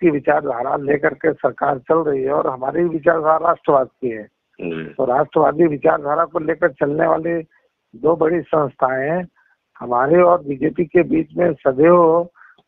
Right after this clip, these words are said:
Speaker 1: म-, सदैव मजदूर हितों को लेकर के जो है,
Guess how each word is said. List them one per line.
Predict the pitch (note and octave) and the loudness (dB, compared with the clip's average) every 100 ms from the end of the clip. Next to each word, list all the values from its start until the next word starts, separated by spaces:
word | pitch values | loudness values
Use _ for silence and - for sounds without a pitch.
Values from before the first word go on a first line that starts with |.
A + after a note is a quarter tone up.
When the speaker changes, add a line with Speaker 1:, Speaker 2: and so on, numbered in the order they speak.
| - | -12
Speaker 1:
म-, | C3+ B2+ A#2 A2+ - | -6 -4 -6 -10 -10
सदैव | C3+ B2+ F3 F#3 F3+ E3+ D3+ C#3+ C#3 | -6 2 4 4 0 -2 -6 -8 -4
मजदूर | C#3+ C3+ C3 F3 C3 | -2 -2 0 -2 -2
हितों | C3+ F3 | 0 0
को | D#3+ E3+ | 2 2
लेकर | E3 E3+ F3 | 2 2 -2
के | E3 F3+ | 0 -2
जो | E3 F3 | 2 4
है, | E3+ | 4